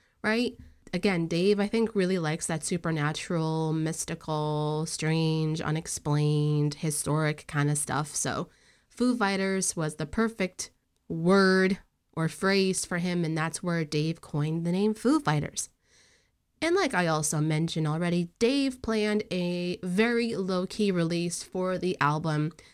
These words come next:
Again, he didn't intend for this to be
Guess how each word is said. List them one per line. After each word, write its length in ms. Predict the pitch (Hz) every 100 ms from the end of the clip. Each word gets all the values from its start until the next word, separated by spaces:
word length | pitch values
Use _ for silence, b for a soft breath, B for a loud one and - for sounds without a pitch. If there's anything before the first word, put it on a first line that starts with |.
| b b
Again, 240 | 294 311 254
he 120 | 285
didn't 320 | 254 269 277
intend 540 | 214 202 214 226 233 226
for 160 | 196
this 240 | 185 180 -
to 120 | 180
be 420 | 196 190 185 180